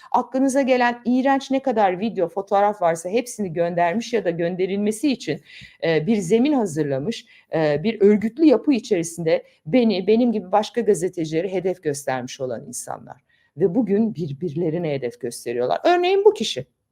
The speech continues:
İnanın kim olduğunu bile bilmiyordum ama benim kendi hesabım bu, ekran görüntüsü. Engelledim bu insanı.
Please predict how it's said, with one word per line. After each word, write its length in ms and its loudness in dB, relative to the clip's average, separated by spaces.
İnanın 280 8
kim 220 6
olduğunu 400 6
bile 200 2
bilmiyordum 520 0
ama 240 2
benim 200 4
kendi 340 4
hesabım 600 2
bu, 120 -2
ekran 400 0
görüntüsü. 440 -4
Engelledim 720 4
bu 100 -4
insanı. 420 -10